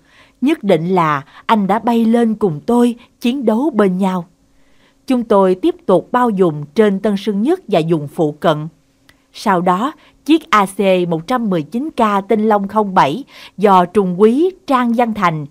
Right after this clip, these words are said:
trưởng phi cơ lên thay thế cho Tinh Long không sáu về đáp. Chiếc A C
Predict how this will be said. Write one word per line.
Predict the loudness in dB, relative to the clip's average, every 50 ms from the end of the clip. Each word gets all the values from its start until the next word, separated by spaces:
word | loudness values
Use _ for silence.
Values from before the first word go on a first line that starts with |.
| _ -20 -20 _ _ -4
trưởng | -4 -4 -4 -4
phi | -4 -2 -2 -2
cơ | -2 0 2 2 4 4 2
lên | 2 2 0 0 0
thay | -2 -4 -4 -4
thế | -4 -2 -2 0 0 0 -2 -6 -10 -20 -20 _ _ -2
cho | 2 2 2 2
Tinh | 2 -2 -2 -2 0
Long | -2 -2 -2 -4 -6
không | -4 -4 -4 -4
sáu | -6 -10 -10 -8 -8 -8 -8 -6 -4 -2
về | -2 -2 -2
đáp. | -4 -6 -6 -8 -8 _ _ _ _ _ _ _ _ _ _ _ _ _ _ _ _ _ _ _ _ _ _ _ _
Chiếc | -6 -4 -2
A | 0 2 2 2 0
C | 0